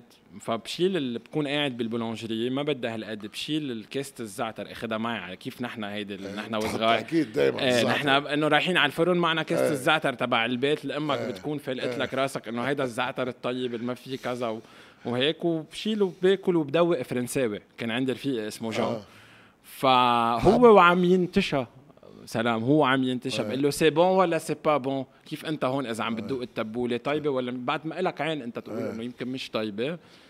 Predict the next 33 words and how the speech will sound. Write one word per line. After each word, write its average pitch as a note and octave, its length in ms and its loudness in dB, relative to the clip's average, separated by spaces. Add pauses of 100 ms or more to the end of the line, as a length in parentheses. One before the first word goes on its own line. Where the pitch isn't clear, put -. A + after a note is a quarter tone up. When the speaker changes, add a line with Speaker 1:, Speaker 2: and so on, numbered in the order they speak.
(160)
Speaker 1:
هيدا C#3+ 300 4
ال-، F#2+ 240 -6
عن A#2+ 160 0
الكرواسون B2+ 540 -2
لا. F#2 140 -12 (840)
Speaker 2:
سو - 160 -4
حبة؟ C3 400 0 (800)
Speaker 1:
آه، A2 100 2
حبة، A#2 400 -2
ايه، G2 120 -6
مين G2+ 300 -4
ممكن G2+ 280 -6
يحبها؟ F#2+ 340 -12
شو؟ G2+ 300 -16
Speaker 2:
اوكي، A#2+ 320 -8
بس G#2 260 -6
سو B2 220 0
هول C3+ 200 4
الافران C3+ 400 2
عم A2+ 160 -6
يعملوا C3 240 0
كرواسون B2+ 440 -2
بجبنة؟ C3+ 360 -4 (160)
Speaker 1:
آه، A2+ 340 0
لا، B2+ 140 4
عم G#2 520 -2
ناقش. B2 380 -6
Speaker 2:
ما C3 80 0
درجنا D#3 560 6
كرواسون C#3 420 -4
بجبنة C3+ 340 -6
بال-، A2 220 -4
ب- G2 400 -6